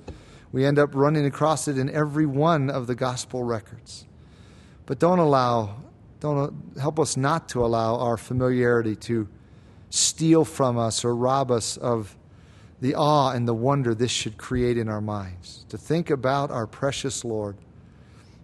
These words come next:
exhibiting such creative power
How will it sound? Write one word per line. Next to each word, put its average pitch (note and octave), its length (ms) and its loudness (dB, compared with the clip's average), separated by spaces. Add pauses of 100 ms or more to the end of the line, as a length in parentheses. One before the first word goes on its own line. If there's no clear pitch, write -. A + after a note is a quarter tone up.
(240)
exhibiting C3+ 580 2
such - 500 -2
creative C#3 640 0
power G#2+ 440 -8